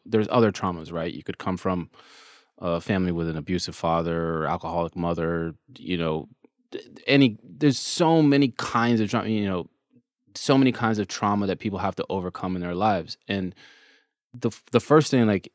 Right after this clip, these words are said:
my wife is a therapist, and I gotta shout out to my wife 'cause she's an amazing woman, and, and, and, and I've learned so much in terms of, uh, just how to frame my thinking, um, from her. And one of the, w-,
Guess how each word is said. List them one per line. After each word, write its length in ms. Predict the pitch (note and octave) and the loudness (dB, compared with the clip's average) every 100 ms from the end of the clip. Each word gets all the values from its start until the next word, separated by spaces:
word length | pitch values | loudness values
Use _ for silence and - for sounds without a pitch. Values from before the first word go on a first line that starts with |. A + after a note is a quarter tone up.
| _ - | _ 2
my 140 | A2+ | 6
wife 240 | A#2 G#2+ | 8 6
is 140 | F#2+ F2 | 2 -6
a 40 | |
therapist, 640 | - F2 F2 - F2 - - | -4 -4 -4 -6 -10 -8 -10
and 200 | F2 - _ _ _ - | -10 -12 _ _ _ -2
I 80 | A2 | 0
gotta 160 | G#2 | 2
shout 260 | G2 G2 F#2 | 0 0 2
out 100 | F2 | 0
to 100 | F#2+ | -2
my 100 | E2+ | -2
wife 300 | E2+ E2+ E2 | -2 -2 -4
'cause 260 | - E2 - | -8 -8 -10
she's 260 | - G2+ F#2+ | -10 -8 -4
an 60 | |
amazing 400 | F2+ F#2 F2+ F2+ | 0 0 -2 -4
woman, 320 | F2 F2 E2 - | -4 -6 -8 -8
and, 180 | F#2 - | -10 -8
and, 140 | E2 - | -14 -12
and, 220 | F#2 D#2+ - | -10 -10 -10
and 220 | F#2 F2 | -8 -6
I've 120 | F2 | -6
learned 300 | F#2 G#2 F#2+ | -2 0 0
so 260 | - A2 G#2 | -2 0 2
much 320 | F#2+ F#2+ - | 0 -2 -4
in 80 | F2+ | -8
terms 420 | - F#2 F2 F2 | -4 -4 -4 -6
of, 220 | E2+ D2+ | -10 -10
uh, 440 | - E2+ D2+ C2 - _ _ _ _ _ - - _ - | -6 -4 -4 -6 -10 _ _ _ _ _ -12 -12 _ -10
just 140 | G2+ | 0
how 120 | A2 | 2
to 180 | F#2+ E2 _ _ _ _ _ _ _ _ | 2 -2 _ _ _ _ _ _ _ _
frame 520 | - - A#2+ A2+ G#2+ | -12 0 4 4 4
my 180 | F#2 F2+ | 0 -2
thinking, 560 | - G2+ - D#2+ E2+ _ _ _ _ _ _ _ - | -2 -2 -2 -8 -10 _ _ _ _ _ _ _ -8
um, 280 | G2 F2 D#2+ | -4 -4 -6
from 240 | - G2+ F2 | -8 -6 -4
her. 380 | F#2 E2+ C2+ - | -4 -4 -6 -10
And 300 | F2+ F#2 F#2+ | -6 -4 -6
one 200 | - A#2 | -4 -2
of 60 | C3+ | -2
the, 40 | - | -4
w-, 380 | - - G2+ | -10 -12 -12